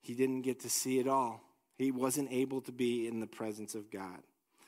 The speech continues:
We see elements of the glory of God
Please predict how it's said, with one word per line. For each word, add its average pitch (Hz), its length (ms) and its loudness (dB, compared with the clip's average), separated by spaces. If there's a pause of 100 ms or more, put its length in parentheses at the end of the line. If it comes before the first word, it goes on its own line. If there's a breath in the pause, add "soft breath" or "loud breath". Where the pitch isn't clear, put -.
(960 soft breath)
We 151 200 8
see 170 840 8
elements 170 480 4
of 147 80 -2
the 135 80 2
glory 175 460 6
of 180 160 2
God 127 500 0